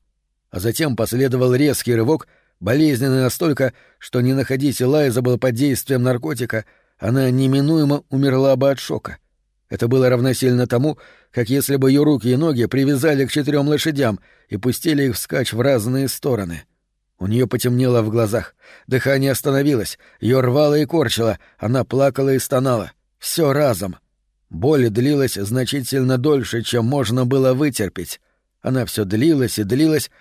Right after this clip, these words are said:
не стихая, и если бы Элайзабел хоть на секунду позволила себе подумать, что лучше умереть, чем подвергаться такому страданию,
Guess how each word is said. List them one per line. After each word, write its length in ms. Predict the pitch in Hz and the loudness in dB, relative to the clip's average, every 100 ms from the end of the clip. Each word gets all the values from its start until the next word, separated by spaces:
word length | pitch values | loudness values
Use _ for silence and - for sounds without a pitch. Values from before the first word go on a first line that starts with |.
| - - | -18 -4
не 180 | 131 | -2
стихая, 580 | 135 - 151 147 127 127 _ _ _ _ | -2 -4 -4 0 -2 -2 _ _ _ _
и 100 | 101 | 0
если 280 | 131 110 135 | 0 2 0
бы 160 | 135 | 2
Элайзабел 540 | 131 147 139 127 135 131 | 4 4 2 0 0 0
хоть 200 | 143 127 | 0 0
на 160 | 143 | -4
секунду 500 | 131 147 160 143 127 | -4 -4 -2 0 0
позволила 540 | 117 131 131 156 135 127 | 2 0 2 2 4 2
себе 240 | 139 135 | 0 0
подумать, 420 | 123 123 156 139 | 0 0 0 0
что 200 | - 143 | -2 2
лучше 300 | 151 139 131 | 2 2 0
умереть, 380 | 127 127 170 160 - - - | 2 4 2 0 -10 -20 -4
чем 220 | 160 139 | -2 0
подвергаться 600 | 143 143 151 160 - 139 | 2 2 2 0 2 -2
такому 320 | 139 151 151 | 0 0 0
страданию, 640 | - 147 143 143 143 147 | 0 0 2 2 0 -4